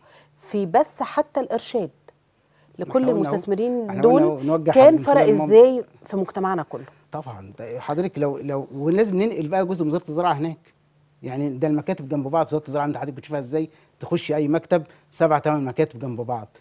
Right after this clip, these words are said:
Speaker 2: ما ننقل بقى هناك الصحراء ونبقى جنب الحدث.
Speaker 1: إيه، لو حضرتك تسمح لي اخر سؤال، انا عارفه انا اطلت على حضرتك.
Speaker 2: لا، تحت امرك يا
Speaker 1: إيه،
Speaker 2: فندم.
Speaker 1: حضرتك بتشوف ان البنوك ممكن يكون ليها دور في التمويل رغم صعوبه المجال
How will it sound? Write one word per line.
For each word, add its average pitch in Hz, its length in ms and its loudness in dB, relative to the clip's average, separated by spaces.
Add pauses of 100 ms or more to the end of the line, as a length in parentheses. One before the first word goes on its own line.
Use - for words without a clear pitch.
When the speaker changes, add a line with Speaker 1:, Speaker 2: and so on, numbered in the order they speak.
(200)
Speaker 2:
ما 143 80 -4
ننقل 185 320 -2
بقى 185 180 0
هناك 180 200 -2
الصحراء 139 420 -6 (260)
ونبقى 151 200 0
جنب 170 200 0
الحدث. 156 480 -2 (200)
Speaker 1:
إيه، 175 540 -6
لو 170 140 -2
حضرتك 190 280 -4
تسمح - 280 -6
لي 170 180 -4
اخر 214 220 -6
سؤال، 190 560 -8
انا 156 240 -6
عارفه 170 280 -10
انا 156 160 -10
اطلت 175 280 -8
على 143 100 -6
حضرتك. 165 340 -10
Speaker 2:
لا، 170 100 0
تحت - 280 -8
امرك 127 180 -6
يا 180 60 -4
Speaker 1:
إيه، 175 100 -6 (380)
Speaker 2:
فندم. - 80 -12
Speaker 1:
حضرتك 339 420 -4
بتشوف 285 520 -6
ان 185 140 -6
البنوك 190 360 -6
ممكن 277 320 -8
يكون 233 480 -6
ليها 226 420 -4
دور 208 360 2 (420)
في - 60 -12
التمويل 190 680 -2 (300)
رغم 220 540 0 (120)
صعوبه 220 600 -2
المجال 170 600 -4